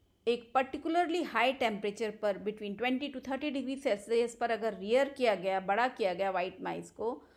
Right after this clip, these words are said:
तो उनकी बॉडी, उनकी टेल और उनके हाइंड लिम्स लंबे हो गए। इस कैरेक्टर को दूसरी जनरेशंस में, जो सक्सीडिंग जनरेशंस थी, उनमें भी ऑब्जर्व किया गया, उनमें भी ट्रांसमिट,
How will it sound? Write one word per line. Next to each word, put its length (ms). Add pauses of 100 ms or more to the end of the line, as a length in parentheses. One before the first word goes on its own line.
(280)
तो 200 (360)
उनकी 420
बॉडी, 840 (120)
उनकी 680 (380)
टेल 360
और 200
उनके 280
हाइंड 360
लिम्स 340 (100)
लंबे 500
हो 180
गए। 280 (680)
इस 180
कैरेक्टर 440
को 440 (120)
दूसरी 560
जनरेशंस 840
में, 340 (240)
जो 120
सक्सीडिंग 560
जनरेशंस 560
थी, 100
उनमें 440
भी 400 (320)
ऑब्जर्व 420
किया 240
गया, 200
उनमें 320
भी 120
ट्रांसमिट, 880